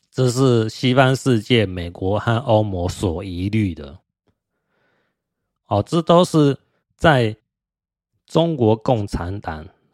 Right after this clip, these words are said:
哦，彻底瓦解之前所要面对的问题。哦，这个就是海外华人所要面对的问题。那我们可以想，就是说中国共产党要被瓦解，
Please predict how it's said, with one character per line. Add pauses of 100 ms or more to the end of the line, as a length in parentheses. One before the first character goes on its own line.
(120)
哦，
彻
底
瓦
解 (220)
之
前
所
要 (340)
面
对
的
问
题。
哦，
这
个
就
是
海
外
华
人
所
要
面
对
的
问
题。 (3750)
那
我
们
可
以
想，
就
是
说
中
国
共
产
党
要
被
瓦
解，